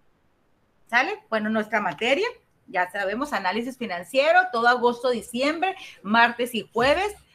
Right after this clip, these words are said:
La misma liga de, de Meet es la que va, la misma liga vamos a usar para todo el semestre. Así que si ya ustedes ahí le tienen el calendario, automáticamente ya les va a recordar, nos va, de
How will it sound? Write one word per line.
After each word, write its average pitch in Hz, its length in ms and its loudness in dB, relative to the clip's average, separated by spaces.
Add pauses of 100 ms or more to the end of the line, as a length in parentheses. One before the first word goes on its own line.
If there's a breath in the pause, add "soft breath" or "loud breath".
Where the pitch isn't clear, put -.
La 220 240 6
misma 311 520 0
liga 311 440 2
de, 262 300 2 (100)
de 196 180 -4
Meet 294 320 -2
es 233 160 -2
la 269 140 -2
que 247 80 -4
va, 190 220 -2
la 285 140 4
misma 392 360 -4
liga 339 240 2
vamos 320 140 -4
a 285 40 -10
usar 254 200 -4
para 262 200 -4
todo 226 160 -2
el 254 80 -4
semestre. 170 460 -12 (440 soft breath)
Así 233 320 -2
que 277 200 4
si 262 120 -4
ya 220 200 4
ustedes 277 300 2
ahí 208 120 0
le 233 100 -2
tienen 262 300 0
el 226 180 -2
calendario, 220 640 2
automáticamente 285 880 -2
ya 226 120 2
les 240 160 0
va 254 60 4
a 247 40 2
recordar, 240 560 0 (340)
nos 214 160 -2
va, 202 200 -2
de 220 220 -2